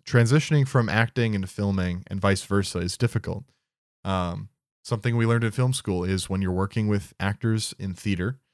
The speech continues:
specifically <laughs> when we were working with theater majors in our films, you have to direct them not to be so expressive, get their eyes bulging out, their, their body kind of reacting in a more,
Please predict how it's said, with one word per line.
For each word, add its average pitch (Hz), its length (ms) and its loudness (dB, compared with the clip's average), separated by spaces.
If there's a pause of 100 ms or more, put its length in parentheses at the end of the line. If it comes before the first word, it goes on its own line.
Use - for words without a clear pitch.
(240)
specifically 117 760 6
<laughs> - 0 -
when 110 180 6
we 101 120 4
were 92 60 2
working 98 340 0
with 95 100 0
theater 110 280 2
majors 92 380 0
in 90 60 -2
our 110 140 2
films, 92 420 -2 (440)
you 104 100 0
have 127 260 2
to 147 120 2
direct 117 400 4
them 98 260 2
not 98 260 0
to 110 120 -2
be 92 260 0
so 90 300 0
expressive, 85 720 -4 (400)
get 107 120 -2
their 101 180 -2
eyes 98 360 0
bulging 95 460 0
out, 82 200 -2
their, 90 320 -2
their 98 200 -4
body 95 520 -2
kind 98 240 -2
of 90 160 -2
reacting 95 840 -2 (400)
in 104 140 4
a 98 60 4
more, 92 600 2